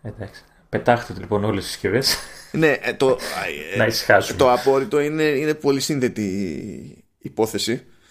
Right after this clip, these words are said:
Speaker 2: Ε, και δυστυχώς δεν εξαρτάται μόνο, μόνο από εμάς. Δηλαδή, ναι, εντάξει, από τον καθένα ξεχωριστά εξαρτάται το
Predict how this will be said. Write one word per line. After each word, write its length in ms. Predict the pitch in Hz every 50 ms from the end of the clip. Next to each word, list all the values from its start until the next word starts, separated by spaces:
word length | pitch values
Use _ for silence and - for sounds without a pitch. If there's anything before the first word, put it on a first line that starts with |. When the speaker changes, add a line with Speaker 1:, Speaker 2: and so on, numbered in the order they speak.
| _ _ - - - - - - - - - - - - _ _ _ _ _ _ - - -
Speaker 2:
Ε, 720 | 143 147 147 143 143 143 143 143 143 139 131 123 110 92 - -
και 180 | 151 156 156
δυστυχώς 480 | 139 127 143 - - - - 180 175 156
δεν 580 | 151 180 170 156 147 135 127 120 113 107 107 98
εξαρτάται 840 | 87 - - 127 110 - 113 107 104 107 110 104 104 104 104 110 107 110 110 - - - - - - -
μόνο, 520 | 101 120 120 113 110 110 104 104 104 104 101 101 - 107 -
μόνο 260 | 123 123 120 110 104
από 140 | 98 - 107
εμάς. 280 | 104 101 98 95 92
Δηλαδή, 260 | - 110 117 135 147
ναι, 100 | 143 143 135
εντάξει, 300 | 131 127 127 117 - -
από 100 | 101 -
τον 80 | 110
καθένα 340 | 101 110 101 107 131 131 127
ξεχωριστά 720 | - - - 110 104 95 - - 139 139 139 139 123 - - - -
εξαρτάται 640 | 101 - - 107 98 113 123 123 113 123 123 123
το 460 | - - 104 104 101 101 98 95 90